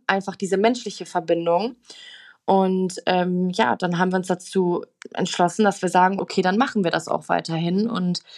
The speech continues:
ja, jetzt mittlerweile, ähm, arbeite ich ja auch in seinem Management quasi als, ähm, Head of Social Media. Also es ist wirklich so, dass wir wichtige Dinge bes-, zusammen entscheiden und,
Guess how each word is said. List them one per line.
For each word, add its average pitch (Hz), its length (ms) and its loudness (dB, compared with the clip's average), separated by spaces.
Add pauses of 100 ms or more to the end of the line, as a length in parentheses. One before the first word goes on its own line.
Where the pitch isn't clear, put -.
(280)
ja, 214 160 4
jetzt 180 220 2
mittlerweile, 202 800 2
ähm, 185 200 -4
arbeite 190 440 0
ich 185 200 -6
ja 190 120 2
auch 175 300 -2 (320)
in 202 240 0
seinem 180 400 0
Management 185 640 -2
quasi 170 420 0
als, 165 400 -2
ähm, 170 360 -2
Head 180 180 0
of 180 80 -4
Social 175 340 -4
Media. 190 540 4
Also 180 180 -2
es 180 140 -14
ist - 180 -12
wirklich 202 260 -2
so, - 80 -4
dass 196 220 -4
wir 180 240 2 (540)
wichtige 226 520 2
Dinge 208 600 4
bes-, 190 240 -12
zusammen 208 440 -2
entscheiden 190 920 0
und, 175 400 -6